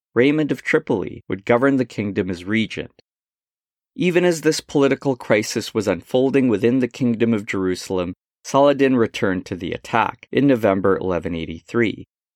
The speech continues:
His target was Kerak, the stronghold of Reynald de Chatillon in Outre-Jourdain. Kerak was a state-of-the-art castle, and it occupied an extremely strong natural site, the top of a ridge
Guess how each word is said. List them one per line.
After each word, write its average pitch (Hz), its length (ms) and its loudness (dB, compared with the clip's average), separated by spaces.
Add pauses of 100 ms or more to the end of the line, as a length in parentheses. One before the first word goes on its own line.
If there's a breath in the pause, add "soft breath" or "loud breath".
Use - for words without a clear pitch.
(180)
His - 160 -8
target 147 520 0 (120)
was 98 140 -6
Kerak, 92 520 -2 (240)
the 101 80 -10
stronghold 127 800 2
of 90 100 -6
Reynald 104 460 0
de 101 80 -4
Chatillon 90 800 -6
in 107 200 -6
Outre-Jourdain. 85 960 -6 (520)
Kerak 139 560 2
was 104 120 -6
a 92 60 -4
state-of-the-art 117 840 0
castle, - 600 -2
and 117 100 -2
it 110 120 0
occupied 127 840 0
an 104 80 -6
extremely 143 640 0
strong 113 520 0
natural 98 480 -2
site, - 460 -6 (220)
the - 80 -12
top 131 360 -2
of 131 80 -2
a 131 80 2
ridge 110 460 2